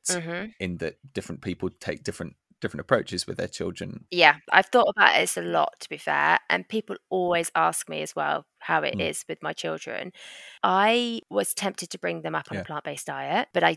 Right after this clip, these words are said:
Speaker 1: didn't. They basically eat, they
Speaker 2: Mm.
Speaker 1: eat what I eat, yeah, so I only ever cook
Speaker 2: Yeah.
Speaker 1: plant-based. So if they had, I don't know, a macaroni cheese, they would have a macaroni cheese
Speaker 2: Yeah.
Speaker 1: how I make it.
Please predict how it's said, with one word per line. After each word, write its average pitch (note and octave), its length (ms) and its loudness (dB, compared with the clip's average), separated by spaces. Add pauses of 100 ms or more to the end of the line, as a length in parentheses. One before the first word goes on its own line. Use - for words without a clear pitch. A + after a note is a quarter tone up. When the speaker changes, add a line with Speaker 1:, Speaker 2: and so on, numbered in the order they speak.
Speaker 1:
didn't. D#3 460 -6 (140)
They G#3 420 4 (160)
basically E3+ 920 -4 (120)
eat, - 520 -8
they G#3+ 160 2
Speaker 2:
Mm. - 40 2
Speaker 1:
eat A3 140 -6
what F3 140 0
I D3+ 140 0
eat, C3+ 240 -10 (120)
yeah, C#3 220 0
so E3 320 0
I G3 220 8
only F#3 240 -2
ever E3 160 -4
cook - 400 -6 (160)
Speaker 2:
Yeah. F#2+ 140 -8
Speaker 1:
plant-based. B2 720 -2
So D3 380 0 (560)
if - 220 -8
they F3+ 220 6
had, E3 460 0 (140)
I E3 80 0
don't D3 140 -8
know, C#3 260 -4 (320)
a E3 80 0
macaroni D#3 400 -4
cheese, D3 460 -6 (120)
they F3 120 0
would F3 80 -4
have D#3+ 140 -4
a D#3+ 60 -4
macaroni D#3 380 -6
cheese D3+ 500 -6
Speaker 2:
Yeah. - 80 -14
Speaker 1:
how D#3 160 -2
I G3+ 140 4
make C#3+ 300 -8
it. D3 160 -4